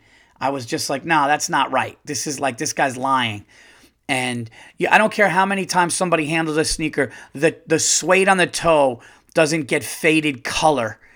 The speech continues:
You know, it was just clearly not a brand new sneaker, and it really turned me off.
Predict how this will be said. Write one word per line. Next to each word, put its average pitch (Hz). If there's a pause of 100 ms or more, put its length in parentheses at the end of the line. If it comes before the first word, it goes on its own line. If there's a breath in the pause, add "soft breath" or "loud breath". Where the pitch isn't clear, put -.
(220 soft breath)
You 147
know, 143
it 151
was 165
just -
clearly 190
not 165
a 156
brand 147
new 139
sneaker, 127
and 139
it 139
really 156
turned 143
me 135
off. 123